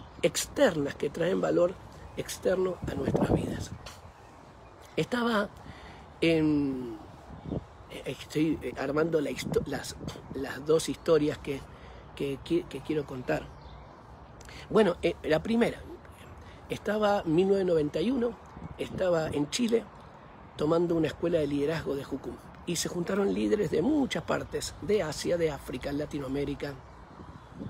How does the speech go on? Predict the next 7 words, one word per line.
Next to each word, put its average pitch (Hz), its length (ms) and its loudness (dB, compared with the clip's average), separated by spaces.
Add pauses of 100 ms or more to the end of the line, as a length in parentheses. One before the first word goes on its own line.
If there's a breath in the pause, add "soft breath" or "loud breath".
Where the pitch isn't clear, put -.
(720 loud breath)
Y 175 480 4 (260)
teníamos 220 420 4
un 254 80 2
tiempo 220 300 4
de 165 100 8
trabajo 156 400 2
práctico. - 500 -2